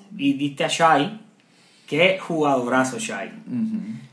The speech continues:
Speaker 1: Pero no tanto es lo que tú, o sea, mi-, mira cómo te lo quiero mencionar. Estaba hablando esto con un amigo ayer y le dije, los Clippers en realidad han hecho un buen manejo cuando hicieron el trade y las piezas que han agregado. Si tú vienes a ver, los Clippers han estado, como mencionaste, siempre sin uno, sin el otro, y en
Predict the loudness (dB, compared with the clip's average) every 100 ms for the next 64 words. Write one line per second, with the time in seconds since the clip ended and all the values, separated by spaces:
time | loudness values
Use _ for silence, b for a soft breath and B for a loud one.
0 | -6 -2 0 0 2 2 2 2 0 0
1 | -2 -2 0 -2 -2 0 -2 -2 -4 -2
2 | 2 2 4 2 2 4 4 4 0 -2
3 | -4 0 2 0 -2 -2 -2 0 0 0
4 | 2 4 4 2 0 0 -2 0 -4 -4
5 | -6 -6 -10 -18 _ _ _ _ _ b
6 | b -8 -4 -2 2 4 6 4 4 0
7 | -4 -2 0 0 0 2 4 4 4 2
8 | 0 0 0 -2 -2 -2 -2 -2 -2 -2
9 | -2 -2 -2 -4 -6 -8 -8 -6 -4 -2
10 | -4 -4 -4 -6 -12 b b -8 -2 0
11 | 0 2 4 4 2 -2 -2 0 0 0
12 | 0 0 -2 -4 -4 -4 -4 -4 -6 -8
13 | -4 -4 -2 -4 -4 -6 -4 -2 -2 -4
14 | -2 0 0 0 -2 -4